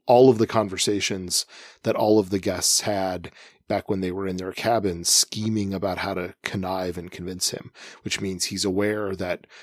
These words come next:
Bast doesn't really know where his brother is. Just knows information that maybe helps get there. And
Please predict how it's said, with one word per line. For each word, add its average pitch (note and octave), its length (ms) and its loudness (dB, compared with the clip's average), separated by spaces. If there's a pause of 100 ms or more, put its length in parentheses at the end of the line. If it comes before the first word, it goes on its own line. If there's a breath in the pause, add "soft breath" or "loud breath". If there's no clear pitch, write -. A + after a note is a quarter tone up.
(180 soft breath)
Bast F#2+ 560 0
doesn't F#2+ 320 -4
really F#2 320 -4
know F#2 280 -6
where F#2+ 300 -8
his F#2+ 300 -10 (520)
brother G#2+ 400 -4
is. - 540 -2 (440 soft breath)
Just - 540 -4 (300)
knows G2 640 0
information C3 680 2
that D3+ 160 2
maybe D3+ 380 2
helps D3 360 0
get G3+ 220 0
there. F2+ 420 -2
And G2 540 -6